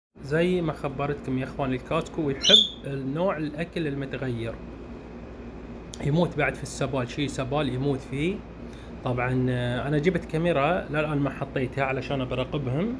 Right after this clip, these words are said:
طبعًا الش-، الكاميرا تشبك على الواي فاي.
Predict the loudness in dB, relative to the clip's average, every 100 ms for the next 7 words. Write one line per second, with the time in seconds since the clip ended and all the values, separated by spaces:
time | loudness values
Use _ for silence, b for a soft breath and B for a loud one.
0 | -8 -12 B B B -4 0 2 0 0
1 | 0 2 2 2 4 4 2 0 -4 -2
2 | -2 0 2 2 2 2 2 2